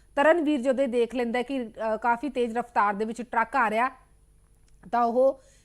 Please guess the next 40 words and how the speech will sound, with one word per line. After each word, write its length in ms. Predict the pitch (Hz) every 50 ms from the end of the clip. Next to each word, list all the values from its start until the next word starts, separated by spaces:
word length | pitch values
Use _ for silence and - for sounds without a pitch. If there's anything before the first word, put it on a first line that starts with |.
| - _
ਪਿੱਛੇ 280 | - 277 - - 349 359
ਹੋਣ 220 | 349 311 302 277
ਦੀ 100 | 269 294
ਕੋਸ਼ਿਸ਼ 420 | - 277 254 247 - 294 269 - -
ਕਰਦਾ 360 | 285 254 240 226 214 240 240
ਹੈ 140 | 254 285 277
ਔਰ 380 | 254 240 233 240 240 247 247 247 - - - - - - -
ਆਪਣੀ 420 | 226 247 240 - 269 277 285 294
ਜਾਨ 380 | 233 202 240 240 208 233 247 254
ਬਚਾਉਂਦਾ 560 | 220 269 - - 285 254 240 240 233 240 269
ਹੈ 80 | 285 277
ਔਰ 120 | 254 254
ਇਸੇ 240 | 254 233 - 285 277
ਦੌਰਾਨ 340 | 233 254 240 240 226 233 247
ਉਸਦੇ 200 | 247 208 240 233
ਵੱਲੋਂ 220 | 226 226 226 240
ਪਰਿਵਾਰ 400 | 233 247 233 233 220 214 214 214
ਨੂੰ 120 | 220 220
ਬਚਾਉਣ 280 | 208 226 214 240 220 214
ਦੀ 120 | 214 226
ਕੋਸ਼ਿਸ਼ 480 | 220 - 233 214 - - 262 254 247 -
ਵੀ 280 | 220 226 233 254 294 285 - - - _ _ _
ਕੀਤੀ 300 | - 277 269 - - 311
ਜਾਂਦੀ 380 | 285 233 269 247 226 220 240 247
ਹੈ, 40 | 269
ਪਰ 180 | 262 277 254
ਤੇਜ਼ 400 | 254 - - 254 254 269 277 254
ਰਫ਼ਤਾਰ 440 | 240 247 240 - - 240 214 220 214
ਦਾ 160 | 202 233 233
ਟਰੱਕ 480 | 233 - - 214 214 220 - 269 240 - - - _ - _ _ -
ਵਿੱਚ 280 | 208 196 247 247 254 285
ਟੱਕਰ 460 | - - 277 254 - - 302 294 294
ਮਾਰ 220 | 269 254 208 196
ਦਿੰਦਾ 240 | 196 202 190 180 175
ਹੈ। 100 | 170 175
ਉਸਦੀ 320 | 190 214 196 196 254 262 262
ਅੱਖਾਂ 220 | 254 - 262 254
ਦੇ 120 | 262 277
ਸਾਹਮਣੇ 380 | 240 285 254 233 240 262 285 277
ਹੀ 380 | 294 - 254 302 320 302 240